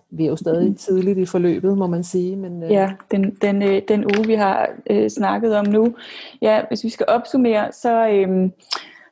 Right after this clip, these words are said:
Speaker 2: så handler det jo rigtig meget om at blive opmærksom på, at når vi bekymrer os, eller, eller i det hele taget, at den verden, vi ser, er en projektion af vores tanker om den.
Speaker 1: Ja.
Speaker 2: Og hvis vi gerne vil se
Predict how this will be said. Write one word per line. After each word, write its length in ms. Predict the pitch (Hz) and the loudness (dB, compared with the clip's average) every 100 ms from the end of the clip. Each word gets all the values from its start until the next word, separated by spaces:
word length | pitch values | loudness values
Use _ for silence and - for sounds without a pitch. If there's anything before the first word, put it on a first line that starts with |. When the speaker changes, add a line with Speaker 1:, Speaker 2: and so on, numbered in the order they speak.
| _ _ _ _ _ - - | _ _ _ _ _ -10 0
Speaker 2:
så 220 | 240 220 | 0 2
handler 260 | 226 226 240 | 0 2 2
det 80 | 220 | 2
jo 40 | |
rigtig 260 | 208 214 226 | 2 0 0
meget 160 | 202 | 0
om 100 | 208 | 0
at 80 | 214 | -2
blive 280 | 220 208 - | 0 0 2
opmærksom 720 | 202 202 196 214 226 247 202 | 0 2 2 0 -2 -4 -2
på, 260 | 190 220 208 | 0 2 2
at 220 | - 190 | 0 0
når 200 | 196 190 | 2 2
vi 120 | 190 | 0
bekymrer 680 | 208 185 - 262 247 254 233 | 0 -2 0 0 2 0 0
os, 180 | 220 - - | -2 -6 -4
eller, 600 | 185 180 175 165 165 165 - _ _ _ 196 | 0 2 2 2 0 -4 -14 _ _ _ 0
eller 140 | 196 233 | 0 2
i 80 | |
det 100 | 233 | 2
hele 160 | 302 330 | 2 0
taget, 140 | 247 190 | 0 0
at 100 | 190 | 2
den 200 | 226 196 | 0 2
verden, 360 | 175 208 226 190 | 0 2 0 -2
vi 80 | |
ser, 340 | 185 - 214 - - _ _ _ - - - | -4 0 2 2 -4 _ _ _ -20 -20 -2
er 320 | 185 185 190 - 196 | 0 2 0 0 0
en 220 | 190 180 | 0 -2
projektion 680 | - 190 - - 262 254 262 202 | 0 -2 -2 -2 0 0 -2 -4
af 120 | 196 | 0
vores 300 | 185 208 208 - _ _ _ - | 2 0 -2 -12 _ _ _ -2
tanker 300 | 180 180 214 | 0 0 0
om 300 | - 165 - - | 0 0 0 0
den. 200 | - - _ _ _ 202 | 0 -2 _ _ _ -16
Speaker 1:
Ja. 140 | 165 151 _ _ 202 | -16 -16 _ _ -2
Speaker 2:
Og 60 | |
hvis 140 | 196 202 | 0 -2
vi 40 | |
gerne 340 | 202 196 214 | -2 0 2
vil 220 | 208 185 - - - | 2 2 -2 -8 -8
se 80 | - | 0